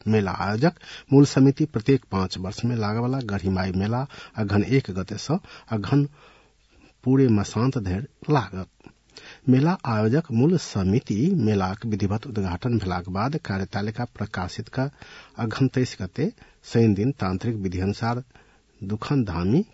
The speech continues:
कछरिया मूल पुजारी मंगल चौधरी संग मिलकर अपन मानव अंगक पांच ठाम सँ खून आ बलिक रूप में उज्जर, मूस, परबा, हांस, सुगर आ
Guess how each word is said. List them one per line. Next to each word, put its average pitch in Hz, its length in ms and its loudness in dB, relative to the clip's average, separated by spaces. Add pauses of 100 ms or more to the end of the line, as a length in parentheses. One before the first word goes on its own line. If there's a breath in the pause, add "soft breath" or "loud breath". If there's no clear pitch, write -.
(140)
कछरिया 101 600 -2
मूल 120 240 2
पुजारी 104 440 -4
मंगल 110 440 0
चौधरी 95 380 -4
संग 90 260 -2
मिलकर 101 240 -4
अपन 104 320 -4
मानव 120 420 -2
अंगक 101 380 -6 (380 loud breath)
पांच 120 380 -2 (100)
ठाम 131 320 2
सँ 90 260 -8
खून 107 420 2 (280 loud breath)
आ 196 200 -4
बलिक 120 360 -2
रूप 113 240 -2
में 95 180 0 (1040 soft breath)
उज्जर, 135 400 0 (400)
मूस, 131 420 6 (640)
परबा, 117 360 0 (140)
हांस, 120 480 0 (260)
सुगर 120 440 -4
आ 98 240 -2